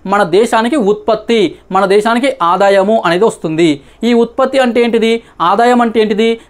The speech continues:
జాతీయ ఆదాయం అంటే ఏంటిది, ఈ జీడీపీ అంటే ఏంటివి, ఇవన్నీ కూడా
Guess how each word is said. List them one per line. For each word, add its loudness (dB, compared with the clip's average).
జాతీయ 0
ఆదాయం 2
అంటే 0
ఏంటిది, 0
ఈ 0
జీడీపీ 0
అంటే 0
ఏంటివి, 0
ఇవన్నీ 0
కూడా 0